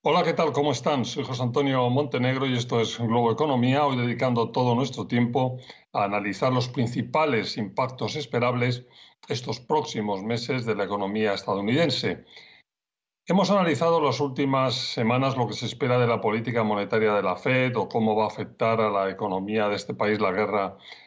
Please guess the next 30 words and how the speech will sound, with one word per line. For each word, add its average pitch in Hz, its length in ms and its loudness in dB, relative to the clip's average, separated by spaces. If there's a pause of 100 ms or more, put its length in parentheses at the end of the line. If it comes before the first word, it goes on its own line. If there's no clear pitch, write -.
(160)
de - 80 -8
Europa 117 720 0 (440)
o 110 220 4
la 104 160 2
pandemia 110 560 2
del 101 140 -2
covid 113 260 0
diecinueve, 120 640 2
pero 165 460 0 (100)
hoy 147 140 2
queremos 170 600 0 (360)
ir 156 120 0
sobre 151 280 0
todo 147 200 2
a 139 60 2
los 127 200 0
efectos 151 760 -2
que 123 120 -4
todos 156 500 0
esos 151 240 -8
factores 127 800 0 (360)
van 131 680 -4
a 139 100 0
tener 123 260 2
en 120 120 4
los 110 160 2
bolsillos 107 580 0
de 101 80 -4
los 95 180 -2
ciudadanos. 131 680 0